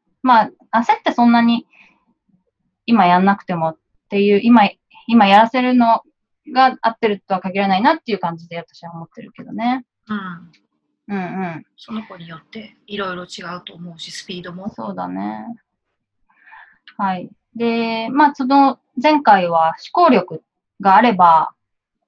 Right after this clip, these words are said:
Speaker 1: なんか知識は最低限でもみたいな話があったけど、
Speaker 2: うん。
Speaker 1: まあ、これからマストになる能力はっていう感じで今日は話したいなと思ってて。
Speaker 2: うん。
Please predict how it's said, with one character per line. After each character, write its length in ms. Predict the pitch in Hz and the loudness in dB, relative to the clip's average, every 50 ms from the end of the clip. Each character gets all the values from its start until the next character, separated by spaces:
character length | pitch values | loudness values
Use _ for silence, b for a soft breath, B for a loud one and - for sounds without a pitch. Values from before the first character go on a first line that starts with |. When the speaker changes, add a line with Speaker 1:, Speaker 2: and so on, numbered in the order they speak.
| _ _ _ - | _ _ _ -6
Speaker 1:
な 120 | 247 233 | -4 -4
ん 80 | 233 - | -2 -2
か 120 | 196 185 - _ | -2 -4 -4 _
知 160 | - 247 240 240 | -2 -2 -2 -2
識 240 | - - 214 196 | -2 -4 -2 0
は 240 | 175 160 151 139 - _ _ _ _ | 0 2 0 0 -2 _ _ _ _
最 220 | _ 190 190 190 | _ -10 -8 -4
低 160 | - 208 196 | -2 -2 -2
限 160 | 185 175 170 160 | -2 -4 -6 -6
で 80 | 156 | -6
も 100 | 156 156 | -6 -6
み 80 | 156 156 | -6 -6
た 120 | - 165 | -8 -10
い 20 | 160 | -10
な 60 | 170 | -10
話 200 | 170 170 - - | -12 -12 -10 -8
が 80 | 165 | -10
あ 40 | 156 | -10
っ 40 | - | -10
た 60 | - 165 | -12 -18
け 140 | - 180 | -18 -16
ど、 260 | 180 - 170 170 165 - | -10 -8 -6 -6 -6 -6
Speaker 2:
う 40 | 240 | -4
ん。 180 | 233 226 214 190 - - - - _ _ _ _ _ _ _ _ b b b b b _ - - | -4 -4 -6 -6 -10 -16 -20 -20 _ _ _ _ _ _ _ _ b b b b b _ -6 -6
Speaker 1:
ま 60 | 277 | -2
あ、 20 | |
こ 100 | - 277 | 0 0
れ 80 | 285 311 | 0 2
か 160 | 311 359 359 | 2 4 6
ら 300 | 349 339 339 330 - - _ _ _ _ _ _ _ | 6 8 6 6 4 0 _ _ _ _ _ _ _
マ 160 | - 262 269 | 2 4 4
ス 120 | 262 - - | 2 2 0
ト 100 | 214 190 | 0 0
に 100 | 180 175 | 2 2
な 180 | 170 165 165 | 0 0 0
る 60 | 160 | -2
能 160 | 170 185 180 175 | -2 -2 -2 -2
力 400 | 160 151 - - 160 156 - - _ _ _ _ _ _ _ _ _ _ _ | -4 -8 -10 -12 -14 -14 -14 -16 _ _ _ _ _ _ _ _ _ _ _
は 240 | 202 233 285 277 - | 2 4 4 2 0
っ 40 | _ | _
て 160 | _ 175 160 | _ -6 -6
い 60 | 160 | -4
う 60 | 156 | -4
感 180 | - 160 156 151 | -4 -6 -8 -8
じ 140 | - 165 - | -10 -12 -8
で 160 | 165 160 156 - | -8 -8 -6 -2
今 100 | - 180 | 0 2
日 40 | 170 | 2
は 60 | 160 | 2
話 260 | 170 165 170 165 - | 2 0 0 -2 -4
し 60 | - - | -4 -4
た 120 | 170 165 | -4 -2
い 60 | 160 | -2
な 100 | 160 160 | -4 -8
と 80 | - 170 | -10 -14
思 80 | 160 | -16
っ 60 | 165 - | -16 -16
て 160 | - - _ _ | -20 -20 _ _
て。 200 | 170 160 160 240 | -10 -10 -8 -6
Speaker 2:
う 20 | |
ん。 380 | 240 233 220 214 196 - 214 | -4 -2 -2 -4 -4 -8 -12